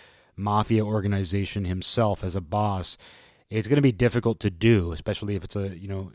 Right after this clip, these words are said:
in a large city. 'Cause you do have situations where, like, historically in rural Sicily, you'd have a boss who basically handles the entire organization because most of them are his relatives and they live in a tiny village. But when it comes to a metropolitan mafia group,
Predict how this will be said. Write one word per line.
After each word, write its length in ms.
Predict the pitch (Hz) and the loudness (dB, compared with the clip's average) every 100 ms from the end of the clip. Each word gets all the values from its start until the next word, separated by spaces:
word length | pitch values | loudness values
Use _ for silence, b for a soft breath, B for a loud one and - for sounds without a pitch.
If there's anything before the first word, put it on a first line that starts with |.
| 73 | -12
in 100 | 101 | -8
a 80 | |
large 380 | 95 101 98 85 | -4 -2 -4 -4
city. 420 | - 123 101 85 - _ _ _ _ _ _ _ _ _ _ - | -2 0 0 -2 -10 _ _ _ _ _ _ _ _ _ _ -12
'Cause 140 | 107 | -6
you 60 | 123 | 2
do 100 | 170 | 4
have 120 | 147 | 4
situations 680 | 120 90 107 104 - 104 92 | 0 -2 0 -2 -2 -2 -2
where, 140 | 101 | -4
like, 120 | 101 | -4
historically 720 | 107 101 - 110 113 - 107 98 | -4 -4 4 6 6 2 -6 -6
in 180 | 95 | -6
rural 540 | 92 113 110 107 101 - B B B B B B | 0 2 4 2 0 -4 B B B B B B
Sicily, 520 | - 120 - 113 98 | 2 4 4 0 -2
you'd 180 | 95 101 | -2 -2
have 220 | 98 95 | -2 -4
a 180 | 101 117 | -8 -8
boss 480 | 104 101 98 92 - | -6 -4 -4 -6 -6
who 80 | 95 | -6
basically 680 | 98 92 - - 98 90 87 - | -6 -8 -10 -10 -8 -8 -12 -18
handles 520 | - 98 95 98 87 | -8 -6 -4 -6 -6
the 100 | 90 | -6
entire 320 | 90 90 92 | -6 -4 -6
organization 1000 | 92 98 95 85 85 78 104 101 95 85 82 | -6 -6 -6 -6 -6 -2 -2 -2 -6 -8 -8
because 480 | 87 - 92 82 - B B B B - | -8 -4 -4 -4 -10 B B B B -12
most 340 | 87 92 - | -4 -4 -2
of 60 | 98 | -4
them 180 | 98 95 | -4 -4
are 80 | |
his 160 | 95 87 | -4 -6
relatives 680 | 87 92 95 - 82 85 82 | -4 -4 -4 -6 -10 -10 -10
and 100 | 90 | -8
they 60 | 87 | -6
live 200 | 95 87 | -8 -6
in 80 | |
a 60 | 85 | -8
tiny 400 | - 98 98 85 | -6 -4 -2 -4
village. 500 | 80 110 90 80 82 | -2 -2 -2 -6 -2
But 140 | 107 | 0
when 120 | 107 113 | 0 0
it 100 | - | 2
comes 200 | 127 110 | 2 2
to 120 | 113 | -2
a 60 | 95 | -2
metropolitan 1000 | 104 113 - 107 - 104 101 104 101 90 | -2 -2 -2 -6 -4 -4 -2 -4 -4 -4
mafia 520 | 95 107 107 104 95 | -2 0 -2 -4 -6
group, 420 | 87 92 87 - | -4 -2 -4 -6